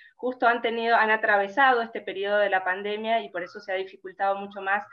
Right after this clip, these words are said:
este, su, su difusión, aunque alcanzaron, creo, a ser presentadas en, en algunas de las ferias importantes. Pero bueno, nuevamente felicidades a los autores, este, muchas gracias a los comentaristas por estar aquí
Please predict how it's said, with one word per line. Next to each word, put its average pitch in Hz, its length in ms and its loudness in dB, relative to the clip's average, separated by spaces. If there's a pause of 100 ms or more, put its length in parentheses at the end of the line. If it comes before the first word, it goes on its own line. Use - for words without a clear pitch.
(300)
este, 175 400 -12
su, 170 380 -10
su - 160 -16
difusión, 190 540 -4
aunque 226 220 -2
alcanzaron, 185 640 -2
creo, 208 260 -2
a 196 160 -2
ser - 200 -14
presentadas 196 800 0 (320)
en, 180 300 -10
en 175 100 -8
algunas 190 340 -4
de 208 60 -8
las 190 160 -8
ferias 196 240 -6
importantes. 262 720 -2 (440)
Pero 180 160 -2
bueno, 170 240 0
nuevamente 214 500 -2
felicidades 220 920 2 (920)
a 180 120 -2
los 170 400 -8
autores, 254 640 0 (260)
este, 180 260 -10
muchas 214 240 -6
gracias 208 280 -2
a 208 60 -2
los 196 140 -10
comentaristas 175 580 -10
por 190 140 -10
estar 185 240 -8
aquí 269 360 -6